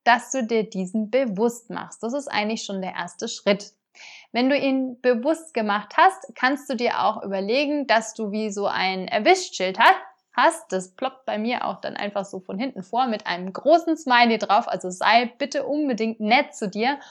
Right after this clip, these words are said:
Und da steht eben erwischt drauf. Das heißt, du kannst sagen, „Aha, dich kenne ich. Du lieber Glaubenssatz, ich muss perfekt sein.“ Wir gucken da jetzt mal ganz genau drauf, was denn perfekt denn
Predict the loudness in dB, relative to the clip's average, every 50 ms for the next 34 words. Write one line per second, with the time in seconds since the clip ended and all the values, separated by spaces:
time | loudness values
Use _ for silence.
0 | -20 -20 -20 _ _ _ 0 0 2 4 4 4 2 2 -4 -4 -6 -6 -4 -4
1 | -4 -4 -4 -6 -8 -6 -6 -6 -6 -8 -12 -16 -12 -4 -2 -2 0 0 -4 -6
2 | -8 -8 -8 -6 -8 -8 -10 _ -14 -12 -2 2 4 6 6 4 2 0 -14 -20
3 | _ _ -16 -12 -6 -4 -4 -4 -4 -2 2 4 4 4 4 2 0 -2 -2 2
4 | 4 4 2 2 0 -10 -16 _ _ _ -14 -14 -14 _ _ _ _ _ _ _
5 | _ -10 -10 -10 -10 -10 -8 -6 -4 -4 -4 -6 -8 _ _ _ _ _ _ _
6 | _ _ _ -6 -2 -2 0 0 0 2 4 2 2 4 4 4 4 4 2 0
7 | 0 2 2 2 0 -2 -6 -4 -4 -2 0 -2 -2 -2 -2 -2 -2 2 2 0
8 | 0 0 -2 2 4 4 4 4 0 -4 -8 -20 -20 -20 -20 _ _ _ _ _
9 | _ _ _ _ _ _ -4 2 2 2 4 4 0 2 4 6 6 8 8 6
10 | 4 0 0 -2 0 2 0 2 2 2 -2 -2 -2 2 4 6 6 6 4 4
11 | 4 6 6 6 4 0 4 4 4 4 4 0 -4 -2 -2 -2 -4 -8 -8 -4
12 | -4 -4 -4 -4 -4 -4 -4 -4 -6 _ -4 -4 -4 -4